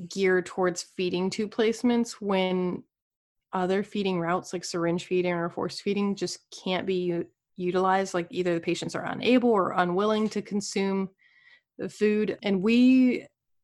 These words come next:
it's kinda recommended in a lot of the books that they should be consuming at least eighty-five percent of their calculated R E Rs. I know we talked about what R E Rs are in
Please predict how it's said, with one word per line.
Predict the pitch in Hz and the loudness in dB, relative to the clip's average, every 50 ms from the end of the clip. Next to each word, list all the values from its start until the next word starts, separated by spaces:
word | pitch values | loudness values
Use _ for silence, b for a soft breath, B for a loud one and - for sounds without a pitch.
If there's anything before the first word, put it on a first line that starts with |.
| _ _ _ _ | _ _ _ _
it's | - - - - - 185 - | -12 -12 -10 -10 -10 -12 -12
kinda | - - 254 254 214 | -2 4 4 6 6
recommended | 175 165 165 - 170 170 170 175 170 170 | 4 2 0 -2 -2 -2 -2 -2 -2 -2
in | 170 170 | -2 -2
a | 170 170 | -2 0
lot | 170 170 170 170 | 0 2 0 0
of | 170 | -2
the | 175 | -2
books | 170 165 165 - - - | -4 -4 -6 -8 -4 -2
that | 185 170 - 185 170 | 0 0 0 -2 -2
they | 185 185 190 202 202 208 208 202 | 0 2 4 4 4 2 0 -2
should | 190 - - - 220 175 | -4 -6 -6 -6 -6 -2
be | - 190 180 | -2 -4 -2
consuming | 185 - 180 175 - - - 180 165 170 175 170 175 | -2 -2 -4 -4 -4 -4 -2 -2 0 0 0 -2 -2
at | 156 - | -4 -4
least | 165 160 139 - - | -4 -6 -6 -8 -10
eighty-five | - 160 165 - 170 - - - - - | -8 -6 -4 -4 -4 -2 -2 -4 -4 -4
percent | 185 180 - 175 - - | -6 -4 -2 -2 -2 -2
of | 165 185 | -4 -6
their | 185 165 | -6 -8
calculated | - - 170 170 165 - 185 180 180 175 175 170 | -6 -4 -4 -4 -2 -2 -2 -2 0 0 -2 -2
R | 175 170 170 175 | 0 0 0 0
E | 175 175 | 2 2
Rs. | 175 180 180 185 196 190 - - B B B B B B B B B B _ - | 4 4 4 4 2 0 -4 -10 B B B B B B B B B B _ -8
I | 175 | -4
know | 196 180 165 | -2 0 0
we | 165 160 | 0 0
talked | 160 151 156 - | -2 -6 -10 -10
about | 175 170 165 143 | -8 -6 -4 -2
what | 165 170 - | -2 -2 0
R | - 170 170 | 0 0 0
E | 170 170 | 0 0
Rs | 170 170 170 170 | 0 -2 -2 -4
are | 175 175 170 170 170 | -4 -4 -4 -4 -4
in | - - 170 175 175 170 170 170 170 170 170 170 170 | -4 -4 -4 -4 -2 -2 -4 -4 -4 -4 -4 -4 -6